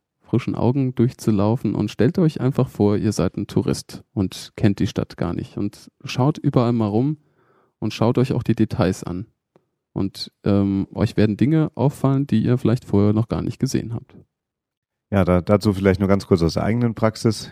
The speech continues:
Speaker 2: Hier in Fulda auch ganz typisch, kennt man schon lange, man läuft durch die Stadt, alles bekannt. Ja, man muss dann erst im Auftrage der Jugendarbeit unterwegs sein und schaut sich dann einmal die Fassaden an und schaut auch mal hoch bis zum Dachgiebel und siehe da, da hängt hier ein Wappen, da hängt dort eine Münze, hier hängt noch ein Schildchen,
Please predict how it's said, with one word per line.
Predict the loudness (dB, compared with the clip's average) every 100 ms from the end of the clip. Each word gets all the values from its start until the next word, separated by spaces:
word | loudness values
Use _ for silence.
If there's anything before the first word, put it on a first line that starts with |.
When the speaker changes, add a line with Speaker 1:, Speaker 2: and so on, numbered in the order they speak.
| -4
Speaker 2:
Hier | -2
in |
Fulda | 0 2 2
auch | 0 0
ganz | -4 -2
typisch, | -2 -2 -4 -2
kennt | -2 -2
man | -4
schon | -2
lange, | 0 0 0
man | 2
läuft | 0 0
durch | -4
die | -6
Stadt, | -2 -2 -2 -2
alles | 0 0 -2
bekannt. | -4 -2 -2 -8 _ _ _ _ _ _ _ _
Ja, | 0 0
man | 0
muss | 0 0
dann | 0
erst | 0 -2
im | -2
Auftrage | 0 -2 0 0 2
der | 2
Jugendarbeit | 0 0 0 0 0
unterwegs | 0 2 0 0
sein | -2 -2
und | -6 -4
schaut | -2 0
sich | -2
dann | -2 -2
einmal | 0 -2
die | -2
Fassaden | -4 -2 0 0 0
an | -2
und | 0
schaut | 0 0
auch | 0
mal | 0
hoch | 0 -2
bis | -4
zum | -6 -8 -4
Dachgiebel | -4 -2 0 2 2
und | 0
siehe | 0 2
da, | 2 2
da | 2
hängt | 0
hier | -2 -2
ein | 0
Wappen, | -2 -2
da | -2
hängt | -2 -2
dort | -2 -2
eine | 0
Münze, | -2 -2 -2 0
hier | 0 0
hängt | -2
noch | -4 -6
ein | 0
Schildchen, | 0 0 -4